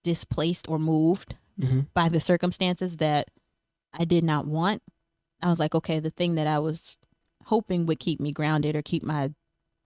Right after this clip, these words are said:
Speaker 1: situation grounded, it ain't do nothing, y'all."
Speaker 2: <laughs>
Speaker 1: It ain't do jack. <laughs> Fear-based anchors,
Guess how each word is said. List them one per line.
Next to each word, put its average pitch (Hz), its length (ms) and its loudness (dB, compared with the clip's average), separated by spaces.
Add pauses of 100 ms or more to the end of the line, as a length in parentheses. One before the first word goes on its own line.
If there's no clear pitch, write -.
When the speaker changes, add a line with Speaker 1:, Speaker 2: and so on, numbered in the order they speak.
(100)
Speaker 1:
situation 165 500 2
grounded, 139 480 0 (1500)
it 214 80 -2
ain't 170 220 4
do 151 40 2
nothing, 151 560 0
y'all." 143 400 -2 (140)
Speaker 2:
<laughs> - 100 -20
Speaker 1:
It 185 320 4 (160)
ain't 233 240 6
do 175 80 0 (140)
jack. - 240 0 (580)
<laughs> 330 180 4 (1000)
Fear-based 262 520 4
anchors, 220 760 2